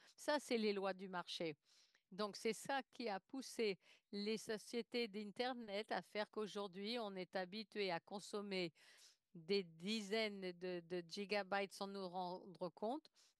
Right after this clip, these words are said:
alors qu'il y a dix ans, on utilisait quelques bégabytes,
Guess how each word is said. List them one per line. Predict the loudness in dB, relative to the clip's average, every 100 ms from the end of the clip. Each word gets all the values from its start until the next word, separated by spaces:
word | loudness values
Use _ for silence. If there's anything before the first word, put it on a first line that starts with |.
| 0
alors | 0 2 0 0 -2
qu'il | 0 2
y | 2
a | 0
dix | 0 -6 -2
ans, | -2 -2 -6 -20 -20 -20 _
on | -4 -2 -2
utilisait | -4 0 2 4 2 2 0 _ _ _ _ 2
quelques | 2 2 0 -2
bégabytes, | 0 -4 0 -2 -2 -6 -10